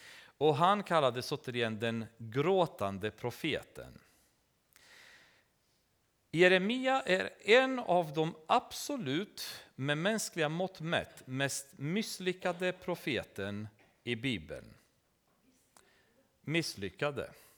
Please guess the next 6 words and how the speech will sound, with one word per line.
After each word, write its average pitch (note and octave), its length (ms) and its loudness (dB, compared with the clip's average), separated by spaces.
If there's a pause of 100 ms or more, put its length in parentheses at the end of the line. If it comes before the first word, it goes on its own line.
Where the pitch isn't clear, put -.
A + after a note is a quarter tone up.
(760)
I D#3+ 120 4
fyrtio - 560 -4
år C3 400 2 (520)
har D3+ 220 4
han D3 140 4
profeterat D3 1120 -4